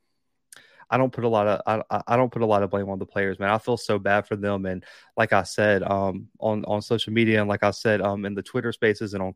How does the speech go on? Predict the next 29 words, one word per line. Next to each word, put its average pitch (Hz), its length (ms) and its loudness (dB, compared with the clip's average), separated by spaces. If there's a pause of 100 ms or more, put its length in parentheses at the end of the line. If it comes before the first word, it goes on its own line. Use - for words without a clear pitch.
K-, - 100 -10 (200)
Ken 117 220 -6
Clark's - 380 -2
podcast, 101 540 -4
man, 101 280 -6
I, 107 320 -2 (500)
my 113 160 2
heart 117 480 2
and 98 240 -2
my 101 240 -2
frustration 113 920 -2
goes 107 300 0
out 104 260 0
to 110 100 -8
those 101 200 -2
players, 107 460 -2
man, 98 220 -4
because, 98 480 -2
uh, 98 260 0 (880)
I, 120 60 2
I, 113 300 2 (360)
I, 117 220 -6
I 120 140 2
just, 117 240 0
I 120 100 4
just 117 180 -6
couldn't - 200 -2
imagine 107 440 0
if 101 220 -2